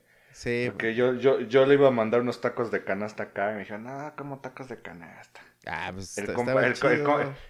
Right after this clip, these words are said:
Speaker 2: el, el compa Fede es más, este, más refinado en sus gustos.
Speaker 1: <laughs>
Speaker 2: M-, más, más orientalón.
Speaker 1: Ándale, ándale. No, y fíjate
Speaker 2: Ay.
Speaker 1: que en el trabajo, mis
Speaker 2: Ujú.
Speaker 1: compañeras me mandaron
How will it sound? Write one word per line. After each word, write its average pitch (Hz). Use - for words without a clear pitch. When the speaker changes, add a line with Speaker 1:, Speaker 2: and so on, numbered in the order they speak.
Speaker 2:
el, 117
el 110
compa 120
Fede 117
es 113
más, 113
este, 87
más 104
refinado 95
en 95
sus 87
gustos. -
Speaker 1:
<laughs> -
Speaker 2:
M-, -
más, 131
más 139
orientalón. 95
Speaker 1:
Ándale, 104
ándale. 104
No, 160
y 135
fíjate 165
Speaker 2:
Ay. -
Speaker 1:
que 113
en 104
el 107
trabajo, 123
mis 107
Speaker 2:
Ujú. 110
Speaker 1:
compañeras 120
me 110
mandaron 95